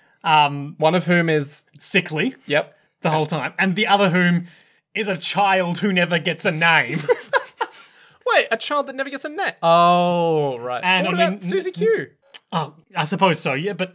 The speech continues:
Speaker 2: Yeah.
Speaker 1: she's even less of a character in part three than in part two, I would say.
Speaker 2: Oh, all right, fine.
Speaker 1: Um, and it just seems weird to me that if he's taking this, obviously they're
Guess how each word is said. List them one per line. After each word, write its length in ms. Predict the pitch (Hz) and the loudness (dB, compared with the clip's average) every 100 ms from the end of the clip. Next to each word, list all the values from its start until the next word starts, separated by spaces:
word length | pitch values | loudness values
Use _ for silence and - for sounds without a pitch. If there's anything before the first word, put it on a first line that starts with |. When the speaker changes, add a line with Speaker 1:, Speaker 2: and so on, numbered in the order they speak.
| - | -4
Speaker 2:
Yeah. 260 | 359 143 120 _ _ _ _ - - 247 | -2 -2 -6 _ _ _ _ -20 -20 -12
Speaker 1:
she's 280 | - 226 214 | -4 -2 0
even 280 | 208 196 165 | -2 -2 -4
less 260 | 170 170 | -4 -2
of 100 | 185 | -4
a 60 | 165 | -4
character 520 | - 175 151 151 180 | -2 -2 -2 -4 -6
in 140 | 156 | -6
part 300 | 151 170 156 | -6 -4 -4
three 300 | - - 190 156 | -6 -6 -4 -4
than 140 | 156 | -4
in 100 | 139 | -4
part 300 | 165 156 160 | -2 -2 -2
two, 240 | 185 170 | -4 -2
I 160 | 147 117 | -2 -4
would 180 | - - | -6 -6
say. 300 | - - 226 | -8 -4 -4
Speaker 2:
Oh, 80 | 123 | -4
all 200 | 131 123 | -6 -6
right, 160 | 131 | -10
fine. 360 | - 143 135 135 | -12 -10 -8 -6
Speaker 1:
Um, 480 | 170 170 165 165 160 _ _ - | -2 0 -2 -6 -16 _ _ -8
and 140 | 208 | -6
it 60 | 214 | -6
just 140 | 233 | -6
seems 200 | - 208 | -6 -6
weird 300 | 165 240 285 202 | -6 -4 -4 -4
to 140 | 190 | -6
me 220 | 143 139 | -4 -6
that 360 | 135 147 151 - - | -4 -6 -6 -12 -16
if 300 | 185 220 180 | -14 -10 -6
he's 160 | 180 202 | -4 -2
taking 300 | 202 202 165 | -2 -4 -6
this, 280 | 156 - _ _ - | -8 -10 _ _ -4
obviously 300 | 208 - 208 | -2 0 2
they're 380 | 185 170 175 | 2 2 -2